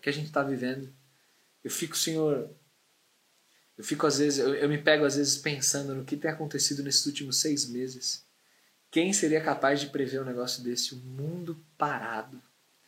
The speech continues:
Voltando, sim, aos poucos, lugares já mais, é, com a rotina um pouco mais normal, mas mesmo assim, Senhor, o, o planeta Terra parou. E,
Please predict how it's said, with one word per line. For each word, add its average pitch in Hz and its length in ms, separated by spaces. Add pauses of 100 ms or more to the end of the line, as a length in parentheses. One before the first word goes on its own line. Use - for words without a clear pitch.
(760)
Voltando, 147 480
sim, 139 180
aos 117 180
poucos, 151 680
lugares 131 540
já 135 240
mais, 131 720 (840)
é, 117 140
com 120 100
a 117 40
rotina 127 360
um - 20
pouco 127 240
mais 127 160
normal, 127 560
mas 127 140
mesmo 147 260
assim, 131 300
Senhor, 120 280
o, 120 400
o 113 80
planeta 135 520
Terra 131 280
parou. 117 460 (560)
E, 117 480